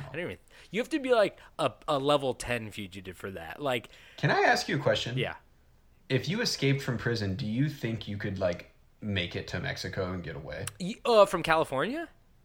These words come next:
Speaker 2: Okay, let's say you're in Northern California. You have to make it all the way down the coastline, get to Mexico, get through.
Speaker 1: Y-,
Speaker 2: You're out.
Speaker 1: uh, yeah, I think I could, but, like, eh, how, how big of a fugitive am I? Are they setting up roadblocks, or am I,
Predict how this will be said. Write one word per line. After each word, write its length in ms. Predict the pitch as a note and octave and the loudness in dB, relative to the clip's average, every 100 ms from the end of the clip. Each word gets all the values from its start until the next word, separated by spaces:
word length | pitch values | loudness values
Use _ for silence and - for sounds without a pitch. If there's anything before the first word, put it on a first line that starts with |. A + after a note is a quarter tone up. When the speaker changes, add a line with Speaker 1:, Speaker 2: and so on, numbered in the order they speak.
| _ - - _ _ - _ - - - | _ -20 -20 _ _ -20 _ -18 -10 0
Speaker 2:
Okay, 200 | B2+ B2 | 4 4
let's 180 | A#2 - | 4 4
say 140 | D3 | 4
you're 100 | C3+ | 4
in 80 | G#2 | 2
Northern 320 | F#2+ F#2+ G2 | 0 -2 -4
California. 560 | F2+ F2 E2 - F2 D2+ | -4 -4 -6 -8 -10 -8
You 140 | E2+ A2 | -6 -4
have 100 | A2+ | -2
to 80 | A#2 | -2
make 120 | A2 | 0
it 80 | F2+ | 2
all 180 | G2 B2 | 2 4
the 40 | |
way 120 | C3+ | 6
down 180 | B2+ A2+ | 6 4
the 60 | G2+ | 0
coastline, 420 | G#2+ G#2+ G2 F#2+ | -4 -4 -4 -4
get 140 | F#2+ | -6
to 80 | G2 | -6
Mexico, 340 | F#2 - - | -6 -8 -10
get 220 | F#2+ - - | -10 -10 -14
through. 180 | - - | -14 -12
Speaker 1:
Y-, 80 | D#3+ | -10
Speaker 2:
You're 120 | - | -10
out. 80 | - | -4
Speaker 1:
uh, 240 | F#3+ F3+ F3 | 4 4 4
yeah, 260 | D3 D#3+ C3+ | 4 4 4
I 80 | C#3+ | 0
think 240 | F#3+ G3 | -2 0
I 100 | E3 | 0
could, 400 | B2+ A#2+ C3 C#3 | 2 0 0 0
but, 220 | C#3 C#3 | -2 -2
like, 220 | D3 C3 - - | -2 -4 -4 -12
eh, 100 | D#3 - D#3 | -12 -6 -2
how, 320 | - D#3 C#3+ | 4 4 2
how 260 | C3 D3 D3+ | 0 0 0
big 280 | C3 C#3 C3+ | 0 -2 -2
of 80 | A#2+ | -6
a 40 | |
fugitive 460 | - C#3 B2 A2+ G2 | -4 -4 -2 -2 -4
am 160 | F#2+ | -8
I? 160 | E2+ F2 | -10 -6
Are 140 | G2 C3+ | 0 4
they 140 | C#3 | 4
setting 280 | B2 C#3 C#3 | 2 -2 -2
up 140 | C3 | -4
roadblocks, 540 | A#2 A2+ A#2+ D#3 E3+ - | -2 -4 0 0 0 -2
or 60 | |
am 120 | B2 A#2 | -4 -2
I, 140 | A2 | -4